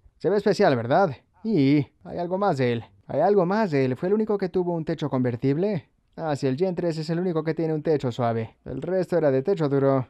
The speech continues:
o sin techo. Y después siguió con el coupé otra vez. Y después, y después se hizo el coupé otra vez.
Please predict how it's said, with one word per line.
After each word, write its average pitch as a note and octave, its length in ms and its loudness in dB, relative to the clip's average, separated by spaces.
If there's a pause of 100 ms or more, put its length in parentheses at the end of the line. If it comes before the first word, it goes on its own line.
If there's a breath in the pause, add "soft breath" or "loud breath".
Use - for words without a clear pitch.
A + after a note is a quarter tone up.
o F3+ 120 -4
sin D3 160 0
techo. B2 420 -2 (160)
Y - 80 -10
después C#3 440 0
siguió C3+ 280 -2
con B2 120 -4
el A#2+ 100 -2
coupé B2+ 240 -2
otra B2+ 220 2
vez. A#2+ 400 -2 (420)
Y C3+ 120 -8
después, C#3 560 -2
y - 60 -16
después C#3 440 -2
se C3+ 100 2
hizo C3 160 0
el B2 120 -2
coupé C3 220 -2
otra E3+ 200 0
vez. B2 400 0